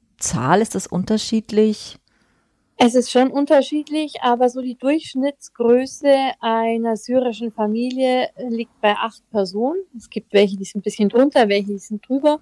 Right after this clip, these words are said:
Speaker 2: Aber das ist so die Durchschnittsgröße. Und die Wohnzelte haben im Schnitt so fünfzehn Quadratmeter. Also es leben im Schnitt acht Personen auf fünfzehn Quadratmetern.
Speaker 1: Ja, das ist unvorstellbar für so den,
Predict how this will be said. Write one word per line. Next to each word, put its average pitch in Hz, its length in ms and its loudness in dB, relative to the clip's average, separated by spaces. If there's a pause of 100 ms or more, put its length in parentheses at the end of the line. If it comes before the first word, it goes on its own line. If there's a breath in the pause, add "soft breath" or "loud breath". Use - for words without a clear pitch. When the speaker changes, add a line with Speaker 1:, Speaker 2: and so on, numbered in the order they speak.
(360 loud breath)
Speaker 2:
Aber 220 160 0
das 226 200 0
ist 233 100 -18
so 233 80 -6
die 214 140 -2
Durchschnittsgröße. 285 1080 0 (480 soft breath)
Und 247 420 2
die 233 180 -2
Wohnzelte 240 920 2
haben 208 300 0
im 214 120 -8
Schnitt 233 360 -8
so 214 260 -2
fünfzehn 214 640 -2
Quadratmeter. 190 840 -4 (560 soft breath)
Also 214 220 2
es 214 220 0
leben 233 360 4
im 220 140 -6
Schnitt 262 360 -2 (140)
acht - 280 -2
Personen 214 500 0
auf 196 140 -4
fünfzehn - 420 -10
Quadratmetern. 214 880 -8 (240)
Speaker 1:
Ja, 170 160 6
das 151 180 -2
ist 160 80 -6
unvorstellbar 143 840 0
für 147 200 -2
so 143 200 0
den, 143 420 0